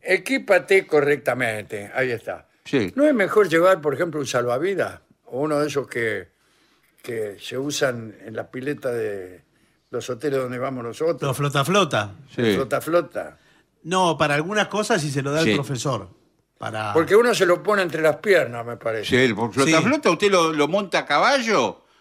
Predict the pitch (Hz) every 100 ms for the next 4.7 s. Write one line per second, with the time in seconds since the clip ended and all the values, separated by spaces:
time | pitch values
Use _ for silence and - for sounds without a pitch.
0 | _ - 123 139 151 139 127 120 113 131
1 | 156 156 127 135 139 156 160 139 - 120
2 | 131 127 127 151 131 185 185 196 139 110
3 | 110 104 110 117 110 - 131 123 202 214
4 | 147 175 139 110 101 92